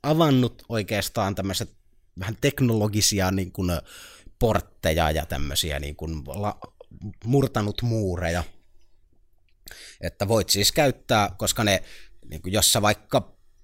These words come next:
no, esimerkiksi otetaan nyt tämä, ollaan puhuttu tästä sit-, tässä sitä Dropboxista, joka on siis tämmönen tiedostojen tallennuspalvelu,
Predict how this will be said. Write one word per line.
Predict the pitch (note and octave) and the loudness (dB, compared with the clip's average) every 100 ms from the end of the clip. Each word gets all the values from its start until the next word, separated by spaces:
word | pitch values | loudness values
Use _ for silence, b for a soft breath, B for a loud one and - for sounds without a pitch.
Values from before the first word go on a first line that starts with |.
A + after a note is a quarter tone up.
| _ _ _ _ _ _ _ _ _ _ | _ _ _ _ _ _ _ _ _ _
no, | G3+ - B B B - | 0 0 B B B 0
esimerkiksi | C#3 G2+ A#2 D#3+ C#3+ | 2 4 4 2 4
otetaan | G2 F#2+ F3 | 4 4 4
nyt | - | 4
tämä, | C3 F#2+ D#2 | 2 2 2
ollaan | B2+ C#3 B2+ | 4 4 4
puhuttu | B2+ - A2+ | 2 0 -2
tästä | G#2 - G2 | -2 -2 -4
sit-, | F#2+ - | -6 -4
tässä | A#2+ - G2 | 0 0 0
sitä | G2+ F#2+ C3+ | -2 -2 2
Dropboxista, | D#3 D3+ - - - A2 - G2+ - _ _ E2 | 2 2 -4 -4 -4 -4 -4 -6 -8 _ _ -14
joka | - - | -12 -10
on | B2 | -6
siis | E3+ | -4
tämmönen | - A2+ G2 F2 | -2 -2 -2 -2
tiedostojen | B2 A2 - G2+ F2 | -2 0 -2 0 0
tallennuspalvelu, | F2+ E2+ E2 D#2 D2 - - _ - A2 F#2+ E2+ | -2 -2 -2 -4 -6 -10 -16 _ -6 -2 -2 -2